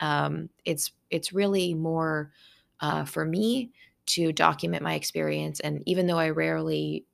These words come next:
do listen back, I, I just feel like it, it helps a lot. Um,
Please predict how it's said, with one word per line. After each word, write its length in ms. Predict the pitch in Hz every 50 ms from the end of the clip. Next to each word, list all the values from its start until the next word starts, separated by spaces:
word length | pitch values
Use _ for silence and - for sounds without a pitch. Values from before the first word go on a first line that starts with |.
| _ -
do 260 | - 170 160 156 160
listen 440 | 160 165 160 156 143 - 160 160 147
back, 500 | 156 175 190 190 170 165 151 147 - -
I, 160 | 165 160 156 -
I 80 | - 160
just 220 | 151 165 160 -
feel 260 | - 180 170 156 156 151
like 220 | 151 151 143 -
it, 160 | - - - -
it 80 | 151
helps 320 | - - - - - - -
a 60 | -
lot. 280 | - - - - - _ _ - - - - - - - - _ -
Um, 560 | - 156 151 151 147 143 147 165 156 151 147